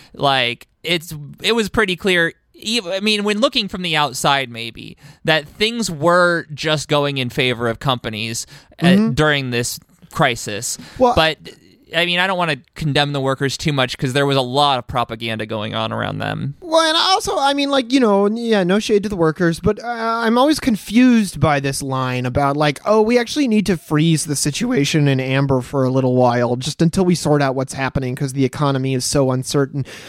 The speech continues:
Speaker 2: And I understand that argument, but I don't understand why the companies are allowed to make it and the workers are not allowed to make it. Why aren't the workers allowed to say, "Hey,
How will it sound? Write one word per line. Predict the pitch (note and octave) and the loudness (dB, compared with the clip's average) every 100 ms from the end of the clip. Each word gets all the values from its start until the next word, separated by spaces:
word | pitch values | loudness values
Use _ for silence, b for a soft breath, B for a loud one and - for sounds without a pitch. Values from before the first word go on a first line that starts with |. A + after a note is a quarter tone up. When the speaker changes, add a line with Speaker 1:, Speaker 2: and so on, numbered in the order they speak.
| B B | B B
Speaker 2:
And | F#3+ | 0
I | A3 | 2
understand | C#4+ B3+ G#3 - F3+ F#3+ F#3 | 2 0 -4 -2 0 0 0
that | D3 C3+ | -2 -2
argument, | - F3+ G3 E3+ C3+ C3 | 0 0 0 -2 -2 -4
but | E3+ F3+ | -4 0
I | G3 | 2
don't | A#3+ A#3+ | 2 0
understand | G#3+ G3 - F#3 E3+ | -4 -4 -2 -2 0
why | E3 | 0
the | D#3 | 0
companies | D3 - A3+ A#3+ G#3 E3+ | -2 -2 0 2 2 2
are | E3 | 2
allowed | D3 C#3+ C#3 | 2 2 0
to | C3+ | -2
make | C#3 C#3 | 0 0
it | C#3+ | -2
and | C3 C#3 | -2 -2
the | |
workers | C3 C3 F3 F3 D#3 | 0 2 0 0 -2
are | C#3 | -2
not | B2 B2+ C3+ | -2 0 0
allowed | B2+ A#2+ - C3+ | -2 -6 -10 -10
to | - | -10
make | - - | -8 -8
it. | B2+ | 2
Why | D#3 A3 | 2 4
aren't | B3+ | 2
the | G3+ | 0
workers | D#3+ F#3+ G#3 E3 | 2 0 0 -2
allowed | D3 C#3+ C3+ | 0 2 0
to | C#3 | -2
say, | C#3+ D3+ C#3 B B | -4 0 0 B B
"Hey, | - | 0